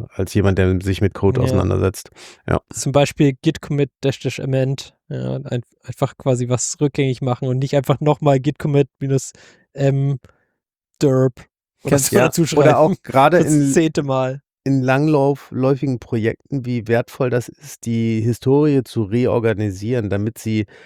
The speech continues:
Speaker 1: für, also es gibt ja unterschiedliche Phasen im Projekt. Es gibt ja den Teil, an dem du gerade hart arbeitest. Da ist halt viel Commit und so. Und dann ist ja das, was die länger zurückliegende Vergangenheit, also alles, was so mit, länger als drei Wochen her ist,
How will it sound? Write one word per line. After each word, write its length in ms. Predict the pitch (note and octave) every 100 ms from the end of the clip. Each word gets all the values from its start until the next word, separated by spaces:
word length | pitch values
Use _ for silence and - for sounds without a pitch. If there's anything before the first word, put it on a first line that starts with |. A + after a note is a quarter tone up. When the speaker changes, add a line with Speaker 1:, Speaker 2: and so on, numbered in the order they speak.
| - _
Speaker 1:
für, 640 | - A#2 A#2 A#2 A2 A2+ - _ _ _ -
also 120 | A#2+
es 140 | A#2+
gibt 200 | D#3+ D3+
ja 180 | D3 C3 - _ _ _
unterschiedliche 580 | D#3+ E3 D3 D3 C3+ A#2+
Phasen 340 | - C3 D#3
im 60 | F3
Projekt. 320 | - F3+ F3
Es 80 | B2
gibt 140 | C#3
ja 60 | C3+
den 160 | B2 -
Teil, 200 | D#3 B2
an 120 | B2
dem 120 | B2
du 80 | B2+
gerade 460 | A2+ A#2 A#2 F#2 -
hart 200 | C3 -
arbeitest. 640 | A2+ C3 D#3+ G#3 - - _ _ _ _ -
Da 160 | B2
ist 160 | C#3 C3
halt 220 | A#2+ - _ _ _
viel 240 | - B2
Commit 320 | - G#2+ G#2+
und 120 | F2+ G2+
so. 80 | E2
Und 160 | A2
dann 180 | A#2+ D#3
ist 140 | E3+
ja 80 | E3+
das, 260 | C#3 C#3 A2+
was 160 | B2+
die 200 | - B2+ A2 - E2+
länger 500 | F#2+ A2 A#2+ C3+ C#3
zurückliegende 600 | - A#2+ C#3+ D3 A#2 G#2+
Vergangenheit, 540 | - G2+ F#2+ F#2+ F2+ -
also 220 | F#2+ G#2
alles, 320 | G#2+ B2 -
was 120 | A2
so 160 | - G#2
mit, 220 | G#2 D#2
länger 240 | G#2 A2+
als 160 | F#2+ -
drei 220 | G2+ G#2
Wochen 200 | G2+ -
her 220 | G2+ A2 G2
ist, 200 | F2